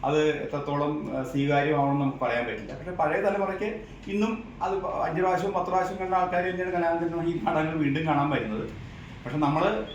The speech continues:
ആ, ഇത് എഴുപത്തിമൂന്നിൽ എടുത്ത നാടകത്തിന് ഇനിയും നമ്മൾ മുന്നോട്ട് വരണമെങ്കിൽ ചെറിയ മാറ്റങ്ങൾ വരണം. അതിപ്പോ രണ്ട് ഭാഗങ്ങളായിട്ടാണ് ഇപ്പൊ രക്തരക്ഷ അവതരിപ്പിക്കാൻ പോകുന്നത്. ഇവിടെ ഇപ്പൊ കല-, രക്തരക്ഷ ചാപ്റ്റർ വൺ ആണ്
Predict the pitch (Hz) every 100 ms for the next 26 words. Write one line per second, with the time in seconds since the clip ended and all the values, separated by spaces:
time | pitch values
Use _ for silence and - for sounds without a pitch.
0 | - - 147 139 139 143 147 147 151 160
1 | 160 175 180 180 180 156 160 165 180 180
2 | 147 143 156 196 196 190 170 160 170 170
3 | 190 190 - - 151 147 156 175 147 -
4 | - - - - - 165 160 165 147 139
5 | 151 151 156 123 131 143 - 127 131 147
6 | 143 139 165 - 139 127 143 160 156 135
7 | - 123 123 123 113 107 120 107 120 104
8 | 98 98 98 87 82 80 - - - -
9 | - 135 143 165 175 - 131 127 127 -
10 | 143 139 151 - 127 - 135 131 113 120
11 | 147 160